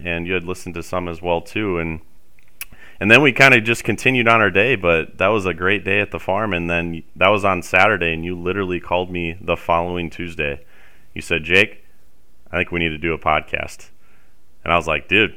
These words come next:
that sounds awesome. I'm in. What are we doing?" And we threw around some ideas, and then obviously came up with The Little Things, and, and here we are, thirty episodes and over a year later.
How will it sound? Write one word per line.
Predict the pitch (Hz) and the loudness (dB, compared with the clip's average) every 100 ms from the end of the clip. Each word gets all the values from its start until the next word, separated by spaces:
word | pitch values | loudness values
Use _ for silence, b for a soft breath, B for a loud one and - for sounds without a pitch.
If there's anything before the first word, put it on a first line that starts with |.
| - | -6
that | 85 95 | -4 -2
sounds | 95 95 85 | 0 0 0
awesome. | 82 107 - 87 | 0 0 -2 -2
I'm | 90 87 | -2 0
in. | 101 87 | -2 -2
What | 82 95 | -2 -2
are | |
we | 90 | -2
doing?" | 87 90 101 78 - b b b b | -2 -2 -2 -4 -10 b b b b
And | - 85 | -6 -4
we | 82 | -4
threw | - 95 | -2 0
around | 90 90 | 0 -2
some | - 90 | -4 -4
ideas, | 82 82 87 85 | -4 -2 -2 -2
and | 82 | -4
then | 80 | -2
obviously | 82 82 - | -2 -2 -8
came | 82 85 82 | -10 -6 -6
up | 80 80 | -6 -8
with | 80 - | -10 -10
The | 78 | -10
Little | 80 82 | -8 -8
Things, | - 85 90 82 | -8 -6 -6 -8
and, | 80 76 76 - b b b | -8 -8 -10 -14 b b b
and | 76 | -10
here | 76 85 | -6 -6
we | 82 | -4
are, | 82 82 82 | 0 0 0
thirty | - 90 85 | -4 -4 -2
episodes | 82 - 82 - 85 85 | -2 -4 -6 -4 -4 -6
and | 80 76 | -10 -10
over | 73 78 80 | -8 -8 -8
a | 78 | -8
year | 76 82 78 | -8 -8 -6
later. | 76 85 71 | -4 -4 -6